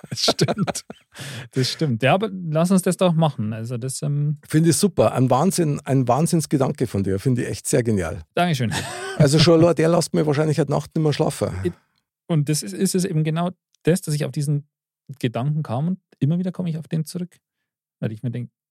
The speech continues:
Speaker 1: irgendwie ist es krass.
Speaker 2: Mhm. Mentale Stärke.
Speaker 1: Ja.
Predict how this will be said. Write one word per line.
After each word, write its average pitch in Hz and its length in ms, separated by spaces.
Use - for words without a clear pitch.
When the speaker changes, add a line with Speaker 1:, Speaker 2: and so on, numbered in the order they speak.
Speaker 1:
irgendwie 139 220
ist 165 120
es 160 140
krass. - 420
Speaker 2:
Mhm. 113 300
Mentale 135 480
Stärke. 113 560
Speaker 1:
Ja. 73 160